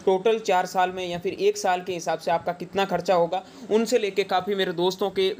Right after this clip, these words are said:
message आ रहे हैं या फिर comment आ रहे हैं, तो उन पे आज हम चर्चा करेंगे। So वीडियो start होने से पहले आपसे request है कि अभी तक आपने एससीएल Group of Agriculture के YouTube चैनल को सब्सक्राइब नहीं किया है तो पहले सब्सक्राइब कर ले और बेल आइकन को प्रेस कर ले, क्योंकि जेईटी टू थाउजेंड ट्वेंटी थ्री से रिलेटेड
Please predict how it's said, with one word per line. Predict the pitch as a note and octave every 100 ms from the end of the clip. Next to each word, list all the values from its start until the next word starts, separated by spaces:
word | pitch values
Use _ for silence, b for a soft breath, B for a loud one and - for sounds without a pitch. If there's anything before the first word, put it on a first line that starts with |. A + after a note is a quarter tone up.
| E3
message | E3+ E3+ G3+ F3+
आ | F3
रहे | F3
हैं | F3 F#3
या | E3+
फिर | E3+ F3
comment | E3+ F3+ F3
आ | E3+
रहे | F3
हैं, | F#3 - -
तो | F#3+
उन | F3+ F#3+
पे | G#3
आज | G3+ F#3
हम | F#3+
चर्चा | F3+ F3 F#3+
करेंगे। | F#3 F3 G3
So | G#3 F#3
वीडियो | E3+ E3+ G#3
start | F#3+ G#3 G3+
होने | F3 E3+
से | F3 F3
पहले | E3+ F3 F3 B B3
आपसे | E3+ E3+ G3
request | F3 F3 F#3+ G3
है |
कि | F#3+
अभी | G3 F#3
तक | G3 F#3+
आपने | E3+ F#3 F3+
एससीएल | F3 - G3+
Group | F#3+ F#3
of | F3 F3+
Agriculture | F#3+ G3+ F#3 F#3
के | F3+ D#3
YouTube | E3+ G3 G3+
चैनल | F#3+ F3+
को | F3
सब्सक्राइब | F3+ F3+ F#3+ F#3+
नहीं | F#3+
किया | F#3 F3+
है | F#3
तो | F#3+
पहले | F3 F3
सब्सक्राइब | F3 E3+ - F#3+
कर | F#3+ F#3
ले | G3+ B B E3+
और | E3+
बेल | E3+
आइकन | F#3+ G3 G3+
को | G3+
प्रेस | F#3+ F3+
कर | - D#3
ले, | D#3
क्योंकि | F3+ F3+ G3
जेईटी | E3+ F3+ G#3 G#3 F#3+ G3 -
टू | G3
थाउजेंड | F#3 F3 F3+ G3
ट्वेंटी | F#3 F3+
थ्री | F3+ F3+
से | F#3+ F#3+
रिलेटेड | E3 D#3+ D#3 C#3